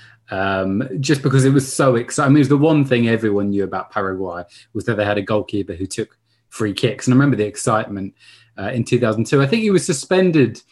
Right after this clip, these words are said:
initially from the first two games of two thousand two, and then it was reduced to just the first game. And that was just tremendously exciting.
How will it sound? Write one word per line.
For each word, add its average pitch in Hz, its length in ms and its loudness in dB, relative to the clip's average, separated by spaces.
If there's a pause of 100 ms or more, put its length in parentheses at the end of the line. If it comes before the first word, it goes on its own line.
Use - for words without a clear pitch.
(300)
initially 156 460 4
from 135 140 0
the 123 80 0
first 131 280 0
two 127 100 2
games 127 360 4
of 107 100 -4
two 110 120 -4
thousand 95 340 -4
two, 90 260 -8
and 120 140 0
then 135 120 4
it 135 40 4
was 117 160 0
reduced 117 380 -2
to 110 80 -8
just 104 160 -8
the 104 60 -20
first 117 360 -8
game. 92 240 -8 (260)
And 127 80 0
that 151 120 0
was 120 100 0
just 117 140 -6
tremendously 107 460 -4
exciting. 113 540 -8